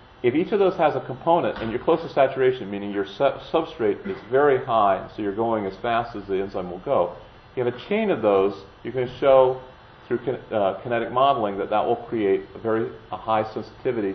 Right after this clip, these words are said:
to the reaction. And that's what, uh, the, the furthest dotted curve, uh, close to the axis,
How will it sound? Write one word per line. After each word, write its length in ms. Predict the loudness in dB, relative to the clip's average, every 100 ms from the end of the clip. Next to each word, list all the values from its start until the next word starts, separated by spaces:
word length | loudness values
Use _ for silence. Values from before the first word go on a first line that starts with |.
| -6
to 60 | -8
the 80 | -4
reaction. 580 | 0 0 -2 -6 -14 -14 -20 -20 -20 -12
And 100 | -4
that's 320 | -4 -4 -2
what, 220 | 0 0 -2 -6
uh, 420 | -2 0 0 -4 -10 -20 -20 -20 -16 -14
the, 80 | -14 -8 -6
the 120 | -6 -2
furthest 400 | 0 4 2 4
dotted 300 | 4 4 2 -2
curve, 340 | 0 0 0 -2
uh, 220 | -2 -2 -8 -4
close 200 | -4 -4
to 40 | -4
the 120 | 0
axis, 440 | 2 0 -4 -10